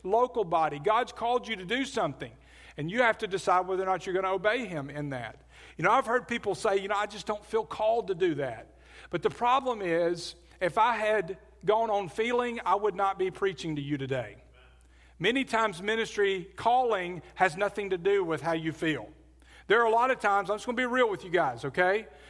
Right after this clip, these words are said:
There are a lot of times I don't feel like preaching on Sunday morning. I love preaching. I do.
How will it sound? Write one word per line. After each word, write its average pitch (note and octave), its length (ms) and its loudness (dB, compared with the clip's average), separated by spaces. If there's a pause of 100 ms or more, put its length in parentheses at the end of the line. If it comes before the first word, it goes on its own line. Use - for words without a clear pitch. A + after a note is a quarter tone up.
There G#3+ 100 6
are G#3+ 60 6
a G#3 60 4
lot A#3 140 6
of B3+ 60 -6
times A3+ 260 2
I G3+ 100 2
don't B3 220 -2
feel A#3+ 300 2
like G3 280 0
preaching E3+ 400 -2
on C#3+ 100 -2
Sunday C#3 260 -2
morning. B2+ 360 -2
I C4 100 6
love A#3 380 2
preaching. C3+ 420 -4 (460)
I F3 80 0
do. F#3 320 2